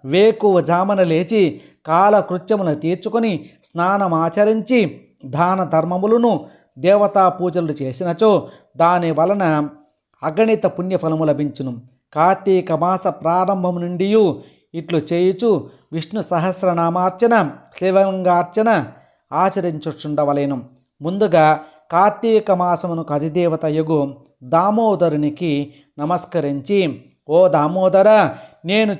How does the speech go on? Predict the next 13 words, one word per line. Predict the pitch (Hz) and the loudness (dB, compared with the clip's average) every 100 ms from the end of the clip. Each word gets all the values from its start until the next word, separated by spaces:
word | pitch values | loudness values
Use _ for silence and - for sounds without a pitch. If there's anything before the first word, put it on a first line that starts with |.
| 208 | 0
చేయి | 233 226 | 2 2
కార్తీక | - 165 185 190 233 226 | 2 2 2 2 0 4
వ్రతమునకు | 208 180 170 160 202 185 180 175 143 147 - _ - | 4 6 2 0 -2 -2 -2 0 0 -2 -8 _ -2
ఎట్టి | 185 - 247 | -2 0 2
ఆటంకములు | 185 156 185 214 196 190 190 185 170 | 4 4 2 0 0 -2 0 0 0
రానియ్యక | 143 143 165 190 196 214 240 220 147 - - _ | -2 -4 -4 -2 0 2 4 2 2 -10 -20 _
నన్ను | 160 165 | -4 -2
కాపాడుము" | 156 160 170 190 170 160 151 151 | -2 0 0 2 2 2 -2 -4
అని | 143 | -6
ధ్యానించి | 123 - 123 147 190 214 254 202 - - _ - | -10 -8 -4 -2 -2 -2 0 -2 -4 -18 _ -2
కార్తీక | 165 196 - 185 165 175 147 135 - _ _ _ _ | 0 0 -2 -4 0 2 2 0 -10 _ _ _ _
వ్రతమును | 160 170 160 147 156 | -2 -2 -2 -4 -4
ప్రారంభించవలెను. | - 147 151 151 143 135 135 139 131 127 123 139 127 | -4 -2 0 -2 -2 -8 -8 -6 -4 -6 -6 -8 -8